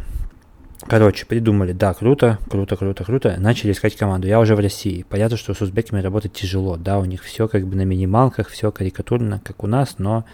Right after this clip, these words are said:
как бы карикатурно, да, н-, н-, начальник, пиздец, начальник, подчинённые все типа дебилы, ну, условно, щ-, н-, начальника считают дебилами.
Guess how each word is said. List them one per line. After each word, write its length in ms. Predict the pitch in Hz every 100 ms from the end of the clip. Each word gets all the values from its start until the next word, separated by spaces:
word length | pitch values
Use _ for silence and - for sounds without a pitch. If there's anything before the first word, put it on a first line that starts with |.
| - - - -
как 100 | 95
бы 120 | 95
карикатурно, 580 | - 98 98 104 98 92
да, 140 | 107
н-, 160 | 104 90 - -
н-, 200 | 95 95
начальник, 460 | 98 92 113 101 87
пиздец, 300 | 98 95 90
начальник, 540 | 95 - 143 147 139 135 - - - -
подчинённые 540 | 98 - 98 98 95
все 200 | 90 -
типа 240 | 92 - 95
дебилы, 580 | 95 117 156 147 143 -
ну, 160 | 127 117
условно, 400 | 90 98 92 90 -
щ-, 160 | - -
н-, 140 | 98 -
начальника 680 | 101 95 95 - 98 95 98
считают 320 | - - 95
дебилами. 480 | 95 95 98 95